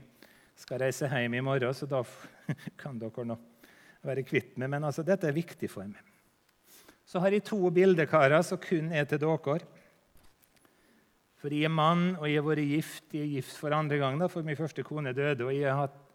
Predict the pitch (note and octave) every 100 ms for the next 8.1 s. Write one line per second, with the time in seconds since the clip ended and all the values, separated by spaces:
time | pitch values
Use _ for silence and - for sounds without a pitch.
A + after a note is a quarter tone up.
0 | _ - _ _ _ _ D3 - D#3+ D#3
1 | E3 C3+ D3 E3+ - B2+ - F#3 - -
2 | - _ _ - A#2 G2 F#2 - - -
3 | _ _ _ - - - _ _ _ _
4 | _ _ _ _ _ _ _ _ _ _
5 | _ _ _ _ - D3 F3+ G3 E3 D3+
6 | E3 E3 C3 D3+ D#3 C#3+ E3+ C#3 - _
7 | _ _ _ _ - - D3 A#2+ B2 -